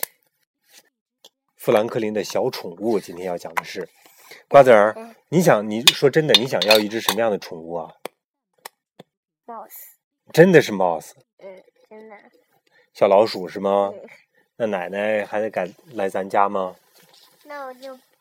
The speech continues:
Speaker 2: 我就，就把 mouse 给藏个地方。
Speaker 1: 藏哪儿啊？藏沙发底下是吗？藏那里边儿啊？
Speaker 2: 沙发底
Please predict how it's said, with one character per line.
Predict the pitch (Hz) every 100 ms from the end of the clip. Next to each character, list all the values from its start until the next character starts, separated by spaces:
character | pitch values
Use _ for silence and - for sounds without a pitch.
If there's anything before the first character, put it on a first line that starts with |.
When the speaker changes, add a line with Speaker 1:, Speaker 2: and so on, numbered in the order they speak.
| _ _ _ 214
Speaker 2:
我 | 214
就， | 220 233 226
就 | 240 262
把 | 262 226 226
mouse | 233 247 247 233 _ _
给 | 208 202
藏 | - - 208 214
个 | 233 233
地 | 247 240 220
方。 | 208
Speaker 1:
藏 | - 110
哪 | 104
儿 | 90 85
啊？ | 90 85 _ _
藏 | - 110
沙 | 98 110
发 | 113
底 | 110 82
下 | 87
是 | 90
吗？ | 92 92 95 _ _ _ _ _
藏 | - 120
那 |
里 | 127 127
边 | 85
儿 | -
啊？ | - 87 - _
Speaker 2:
沙 | 240 254 254
发 | 254 247
底 | 254